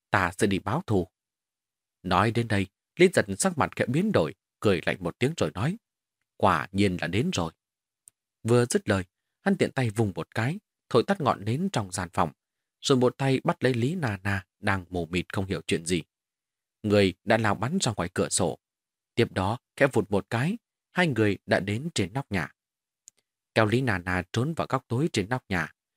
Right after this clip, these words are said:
Lý Giật mới thả lỏng tay, khẽ tiếng mà nói, "Đừng có nhiều lời, nhìn xem là được rồi." "Nhìn cái gì? Hơn nữa, thần thụ của ngươi, tại sao lại mau chóng lợi hại như vậy?" Câu nói của Lý Nà Nà còn chưa đứt, thì Lý Giật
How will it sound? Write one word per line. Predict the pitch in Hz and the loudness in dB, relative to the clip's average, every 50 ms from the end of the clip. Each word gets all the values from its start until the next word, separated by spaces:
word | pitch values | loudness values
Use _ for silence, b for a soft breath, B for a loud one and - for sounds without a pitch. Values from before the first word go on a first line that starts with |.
| _ _ _ - | _ _ _ 0
Lý | - 175 - | 2 2 2
Giật | 127 107 113 | 2 -2 0
mới | 139 170 | 0 -2
thả | - - 117 85 78 | -2 -2 -6 -6 -4
lỏng | - 92 82 73 69 - | -2 -4 -4 -4 -4 -2
tay, | 113 120 117 101 - _ _ _ _ | 0 0 0 -2 -4 _ _ _ _
khẽ | - 82 - - - | -4 -2 -2 -2 -2
tiếng | 107 113 147 151 | -4 -4 -4 -4
mà | 98 71 | -6 -6
nói, | 71 90 117 160 202 - _ _ _ _ _ _ _ _ - | -4 -4 -4 -4 -6 -8 _ _ _ _ _ _ _ _ -6
"Đừng | 92 92 95 95 92 | -4 -2 -2 -2 -2
có | - 139 | 0 -2
nhiều | 131 110 95 82 | -2 0 -2 -4
lời, | 78 82 80 76 - _ _ _ _ _ - | -2 -4 -4 -4 -6 _ _ _ _ _ -2
nhìn | 98 104 107 101 98 | 0 2 2 2 0
xem | - - 143 139 123 | -2 -2 -2 -2 -2
là | 104 95 | -2 -2
được | 95 90 - | -2 -2 -4
rồi." | - 90 80 _ _ _ _ _ _ _ _ _ _ _ _ _ _ _ _ _ - | -4 -6 -6 _ _ _ _ _ _ _ _ _ _ _ _ _ _ _ _ _ -4
"Nhìn | - 151 143 | -2 -2 0
cái | - 220 190 | 2 2 2
gì? | 143 143 139 139 _ _ _ _ _ _ _ _ | 4 2 0 -2 _ _ _ _ _ _ _ _
Hơn | - 156 143 123 | 2 2 2 2
nữa, | 107 113 131 147 147 143 - | 2 0 0 0 0 -2 -2
thần | - 120 107 | -2 -4 -2
thụ | - 110 | -2 -4
của | 98 - 113 95 | -2 0 0 0
ngươi, | 85 98 110 110 107 - _ _ _ _ _ | 0 0 0 0 -2 -2 _ _ _ _ _
tại | - 139 143 | 0 0 0
sao | - - 160 160 156 156 - _ _ _ - | 0 -2 0 0 0 0 -2 _ _ _ -6
lại | 110 107 65 82 98 98 - | -4 -2 0 0 0 -2 -2
mau | - 113 101 92 | -2 -2 -2 -2
chóng | - 151 185 220 175 | -2 -2 0 0 2
lợi | 113 98 | 0 0
hại | - - - 104 | 0 -4 -4 -2
như | 107 95 | -2 0
vậy?" | 92 95 - _ _ _ _ _ _ _ _ _ _ _ _ _ _ _ _ _ _ _ - | 0 -2 -2 _ _ _ _ _ _ _ _ _ _ _ _ _ _ _ _ _ _ _ 2
Câu | - 185 | 2 4
nói | 170 185 208 220 | 4 4 2 2
của | - 101 | 2 2
Lý | 90 92 123 170 202 | 2 2 0 0 0
Nà | 175 127 101 95 92 | 0 -2 -4 -4 -4
Nà | 95 92 87 90 90 - | -4 -4 -4 -4 -4 -2
còn | - 95 85 - - - | -2 -2 -2 -2 -4 -2
chưa | - 101 | -2 0
đứt, | 98 156 190 - _ _ _ _ _ _ _ _ | 2 2 0 -2 _ _ _ _ _ _ _ _
thì | - 131 | 4 4
Lý | 123 135 180 208 - | 4 6 4 2 2
Giật | - 104 | 2 0